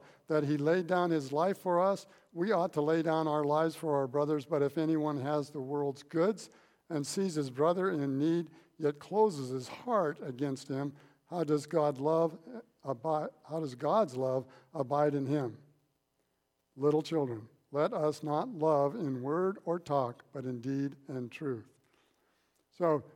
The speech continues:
don't be surprised that the world hates you. If you have a different opposing view, they may very well hate you, dislike you, not talk to you, or some of those symptoms that lead down the path to hate.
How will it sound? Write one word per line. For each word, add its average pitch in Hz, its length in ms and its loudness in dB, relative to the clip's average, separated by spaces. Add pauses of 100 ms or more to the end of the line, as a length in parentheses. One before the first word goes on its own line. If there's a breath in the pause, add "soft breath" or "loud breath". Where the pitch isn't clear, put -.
(120)
don't 247 320 2
be 220 140 2
surprised 196 640 4
that 170 160 -2
the 180 80 0
world 180 360 4
hates 175 240 2
you. 143 100 2
If 143 200 2
you 196 140 0
have 202 240 6
a 196 60 2
different 190 460 2
opposing 165 600 2
view, 151 480 2 (540 loud breath)
they 156 280 4
may 170 240 4
very 175 280 2
well 202 280 4
hate 139 300 -2
you, - 180 -10 (960)
dislike 170 560 2
you, 117 180 -10 (300)
not 160 260 0
talk 170 300 0
to 135 100 -8
you, 117 240 -6 (300 soft breath)
or 160 120 2
some 180 240 2
of 170 80 4
those 156 220 4
symptoms 156 580 0 (240 loud breath)
that 165 140 0
lead 156 300 2
down 165 260 4
the 127 120 -2
path 196 420 -2
to 143 140 -2
hate. 120 360 -4